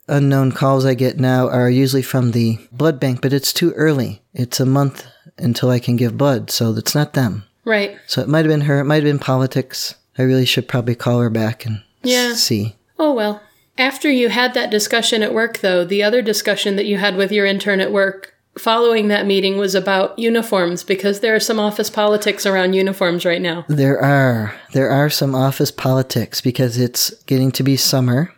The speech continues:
Speaker 2: Yes.
Speaker 1: And there's been some dredge of office politics around dress anyway, because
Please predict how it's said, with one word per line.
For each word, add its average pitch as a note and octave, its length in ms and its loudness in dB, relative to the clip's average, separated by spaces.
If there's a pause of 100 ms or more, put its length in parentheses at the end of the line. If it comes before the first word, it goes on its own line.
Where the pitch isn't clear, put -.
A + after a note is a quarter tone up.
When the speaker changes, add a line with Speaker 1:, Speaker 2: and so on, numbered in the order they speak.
Speaker 2:
Yes. F#3 760 0
Speaker 1:
And D3+ 180 2
there's D#3 260 0
been A3+ 280 2
some D#3 480 2 (220)
dredge C#3 440 2
of C3 320 2
office C3+ 400 0
politics C3+ 600 -6
around B2+ 840 0 (680)
dress B2+ 580 0
anyway, B2+ 380 2
because B2 520 0